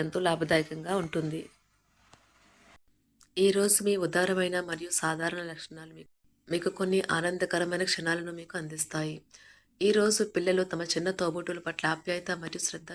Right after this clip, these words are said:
చూపుతారు. ఈరోజు మీకున్న అన్ని ముఖ్యమైన పనులు పూర్తి చేసిన తర్వాత మాత్రమే మీ ట్రిప్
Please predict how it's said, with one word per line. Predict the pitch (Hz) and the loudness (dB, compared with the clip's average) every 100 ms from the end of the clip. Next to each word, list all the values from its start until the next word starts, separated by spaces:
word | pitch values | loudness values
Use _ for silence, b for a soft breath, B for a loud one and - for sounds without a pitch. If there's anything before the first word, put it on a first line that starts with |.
| 180 | -6
చూపుతారు. | 175 165 156 160 160 - - B B B B - | -4 -4 -2 -2 -2 -6 -14 B B B B 2
ఈరోజు | 196 202 208 202 | 6 6 4 2
మీకున్న | 180 180 190 185 - 151 | -2 -2 0 0 0 -2
అన్ని | 175 185 | -2 -4
ముఖ్యమైన | 160 - 175 180 - | -4 -10 -10 -10 -4
పనులు | 165 170 | -4 -4
పూర్తి | - 156 - | -12 -18 -12
చేసిన | 170 - 165 156 | -2 -2 0 0
తర్వాత | 156 160 165 156 | 0 -2 -4 -6
మాత్రమే | 156 - 170 208 B B B - | -8 -10 -10 -12 B B B 0
మీ | 196 196 | 2 4
ట్రిప్ | 185 185 | 2 0